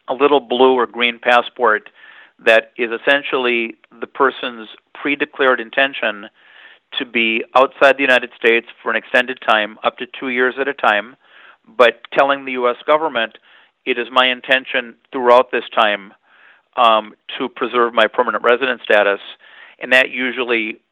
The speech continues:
will completely solve the issue, but there are limitations.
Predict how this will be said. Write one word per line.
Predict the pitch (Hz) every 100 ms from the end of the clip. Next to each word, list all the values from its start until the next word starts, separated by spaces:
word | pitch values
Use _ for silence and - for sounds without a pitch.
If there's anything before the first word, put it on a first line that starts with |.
| _ 123
will | 117 113 _ _ -
completely | 127 135 127 113
solve | - 123 107
the | 113
issue, | 143 - 120 104 98 _ - - _ _
but | _ 135 131 - _
there | 139 131
are | 135
limitations. | 127 120 - 127 123 104 _